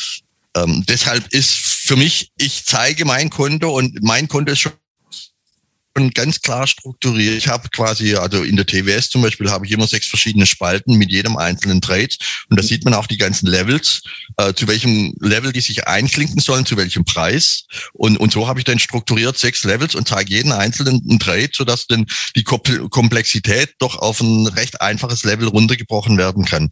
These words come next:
Speaker 1: Und dadurch habe ich dann auch ein, ein sehr positives, äh, Feedback dann, äh, von, von meinen Members.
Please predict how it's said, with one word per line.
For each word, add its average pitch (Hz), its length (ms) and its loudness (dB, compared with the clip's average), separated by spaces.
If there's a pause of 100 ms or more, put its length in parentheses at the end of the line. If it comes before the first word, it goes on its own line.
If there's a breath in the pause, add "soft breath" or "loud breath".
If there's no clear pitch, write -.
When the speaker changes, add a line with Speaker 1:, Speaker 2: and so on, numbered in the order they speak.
(280 loud breath)
Speaker 1:
Und 87 200 4
dadurch 104 320 -2
habe 120 140 -2
ich 113 40 -4
dann 113 160 2
auch 95 300 0
ein, 92 360 4 (680)
ein - 100 4
sehr 113 200 2
positives, 110 800 0
äh, 92 240 2
Feedback - 520 -4
dann, 95 220 2
äh, 85 160 0
von, 92 280 2
von 101 180 2
meinen 87 240 4
Members. 85 600 2